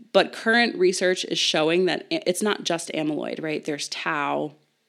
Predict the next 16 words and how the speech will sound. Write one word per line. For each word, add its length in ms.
There's 180
also 600
studies 440
that 140
show 180
that 160
neuroinflammation 1300
is 220
relevant 520
in 440
Alzheimer's 500
disease 420
somewhere 360
in 120
the 60
pipeline. 680